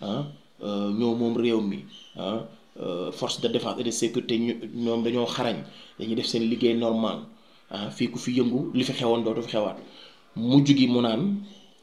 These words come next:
yéen peuple bi, bu leen nangu kenn ñëw seen, jóge dëkkam, ñëw sa dëkk di ko yàq. Li nga Macky Sall fi muy waxee,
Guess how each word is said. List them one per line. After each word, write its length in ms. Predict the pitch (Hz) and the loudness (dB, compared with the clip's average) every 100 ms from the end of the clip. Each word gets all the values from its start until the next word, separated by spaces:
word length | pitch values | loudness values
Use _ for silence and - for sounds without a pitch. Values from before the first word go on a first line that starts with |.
| - | -4
yéen 320 | 120 135 135 - | 2 6 4 4
peuple 280 | 120 - 107 | 2 2 -2
bi, 120 | - | 0
bu 120 | 113 | 2
leen 240 | 120 120 117 | 4 4 2
nangu 220 | 113 92 - | 0 -2 -2
kenn 220 | 120 120 | 0 2
ñëw 240 | 113 113 | 2 2
seen, 280 | 110 104 107 - 143 | 2 0 -2 -4 2
jóge 260 | 127 120 - | 4 4 4
dëkkam, 300 | - 110 92 - - - - - 120 | 0 0 -6 -8 -18 -20 -20 -8 0
ñëw 200 | 120 117 | 4 4
sa 120 | - | 2
dëkk 240 | 113 110 | 0 -2
di 80 | 98 | -6
ko 120 | - | -4
yàq. 340 | 101 98 - - - - - | -4 -4 -8 -18 -20 -20 -6
Li 180 | 120 160 | 2 4
nga 120 | 151 | 4
Macky 200 | 123 117 | 0 -2
Sall 240 | 117 98 95 | -2 -2 -4
fi 100 | 101 | -4
muy 100 | 101 | -2
waxee, 300 | 98 - - | -2 -4 -12